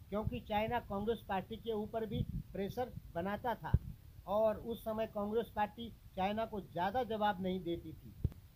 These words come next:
तो कांग्रेस पार्टी ने पूरी तैयारी कर ली थी कि भारत बहुत ज़्यादा मिसाइलों का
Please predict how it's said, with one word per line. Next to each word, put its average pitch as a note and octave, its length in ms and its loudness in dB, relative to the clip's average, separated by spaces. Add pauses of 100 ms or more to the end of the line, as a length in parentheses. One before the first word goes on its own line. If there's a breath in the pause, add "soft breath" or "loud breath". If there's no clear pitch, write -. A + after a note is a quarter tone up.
(220)
तो G#3+ 120 6 (220)
कांग्रेस G#3 440 6
पार्टी G3 340 2
ने C3 160 -4 (360)
पूरी G3+ 240 0
तैयारी G#3 460 2
कर G#3+ 180 0
ली A3+ 160 0
थी A#3+ 220 -4 (220)
कि F#3 180 -4
भारत G#3 440 2 (680)
बहुत F3 340 4
ज़्यादा G#3+ 480 4
मिसाइलों G3+ 520 0
का A#3 220 8